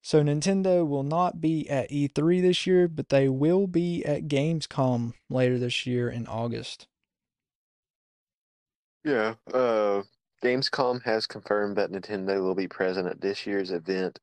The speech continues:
Speaker 2: in Cologne, which is set to run from the twenty-third to the twenty-seventh of August. Which they really haven't put out what they'll be doing there, but,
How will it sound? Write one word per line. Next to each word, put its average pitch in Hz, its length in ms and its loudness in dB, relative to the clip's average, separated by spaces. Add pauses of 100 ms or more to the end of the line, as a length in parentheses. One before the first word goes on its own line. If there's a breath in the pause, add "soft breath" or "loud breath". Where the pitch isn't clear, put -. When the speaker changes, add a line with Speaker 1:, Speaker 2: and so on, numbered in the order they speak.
Speaker 2:
in 85 380 -8
Cologne, 85 760 -4 (1300)
which 104 300 -2
is 98 280 0
set - 320 0
to 104 120 -4
run 95 480 0
from 92 320 -2
the 87 100 -2
twenty-third 90 760 -4
to 87 60 -10
the 82 100 -8
twenty-seventh 82 840 -8 (100)
of 76 480 -6 (260)
August. - 600 -8 (3000)
Which 104 160 -2
they 98 140 2
really 107 300 2
haven't 104 260 0
put 101 200 -2
out 95 220 0
what 95 220 -2
they'll 92 140 -2
be 85 400 -8 (380)
doing 98 340 -2
there, 87 360 0
but, 82 340 -4